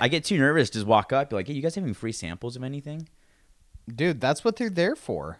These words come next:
Speaker 1: I know, but, like, your mom has this sweet face of, like, "My son's lifting today. Do you by chance have any, like, anything I can take home
Speaker 2: That
Speaker 1: and
Speaker 2: is not what
Speaker 1: try?"
Speaker 2: she said.
Speaker 1: No,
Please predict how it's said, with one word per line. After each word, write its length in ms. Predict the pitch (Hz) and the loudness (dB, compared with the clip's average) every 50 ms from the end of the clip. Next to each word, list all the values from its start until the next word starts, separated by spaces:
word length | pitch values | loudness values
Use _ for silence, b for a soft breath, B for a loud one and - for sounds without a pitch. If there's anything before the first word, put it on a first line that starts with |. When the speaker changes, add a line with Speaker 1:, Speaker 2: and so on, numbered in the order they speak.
| _ - | _ -8
Speaker 1:
I 140 | 139 139 147 | -6 -4 -2
know, 240 | 147 160 165 160 131 | -2 -2 -2 -2 -2
but, 200 | 104 131 131 110 | -2 -2 -2 -2
like, 180 | 117 117 113 120 | -2 -4 -4 -4
your 100 | 139 139 | -4 -4
mom 260 | 135 131 135 143 151 | -4 -4 -4 -4 -4
has 220 | 143 139 120 120 | -4 -6 -6 -6
this 140 | 120 117 - | -6 -6 -6
sweet 360 | - - 143 135 139 131 - | -6 -4 0 0 0 0 0
face 400 | - - 120 117 117 113 107 - | -4 -4 -2 -2 -2 -2 -4 -6
of, 100 | 107 98 107 | -10 -6 -4
like, 240 | 107 104 101 - b b b b b b b | -4 -4 -4 -6 b b b b b b b
"My 100 | 185 202 | -4 -4
son's 380 | - - - 202 208 214 180 190 | -4 -4 -4 -4 -4 -4 -2 -2
lifting 340 | 196 190 - - 190 185 175 | -2 -4 -4 -4 -6 -6 -6
today. 600 | - - 170 160 - 170 160 160 160 160 160 156 - | -6 -10 -12 -6 -2 0 2 2 2 2 -2 -4 -6
Do 120 | - 214 | -8 -8
you 100 | 226 294 | -8 -8
by 140 | - 320 330 | -8 -8 -8
chance 240 | - - 285 294 262 | -6 -6 -6 -4 -4
have 140 | 262 254 220 | -4 -4 -4
any, 180 | 226 214 214 214 | -2 -2 -2 0
like, 300 | 202 190 160 151 - _ _ _ _ _ _ _ - - - | 0 0 -2 -2 -6 _ _ _ _ _ _ _ -16 -8 -6
anything 260 | 160 180 180 196 185 190 | -4 -2 0 0 0 -2
I 60 | 185 | -2
can 140 | - 170 151 | -2 -4 -6
take 220 | - - 170 160 - | -4 -4 -4 -4 -2
home 100 | 170 175 | 2 8
Speaker 2:
That 80 | 185 240 240 | 8 8 8
Speaker 1:
and 40 | 262 | 8
Speaker 2:
is 80 | 240 208 | 6 4
not 260 | 202 180 165 160 160 | 6 6 6 6 6
what 80 | 156 | 6
Speaker 1:
try?" 80 | 147 202 | 6 4
Speaker 2:
she 140 | 214 151 135 | 4 2 0
said. 560 | - - - 131 117 104 95 92 90 95 - | 0 0 0 2 2 2 0 -4 -6 -8 -8
Speaker 1:
No, 480 | 135 151 180 202 190 185 180 175 170 | -8 -6 -2 0 2 2 4 4 4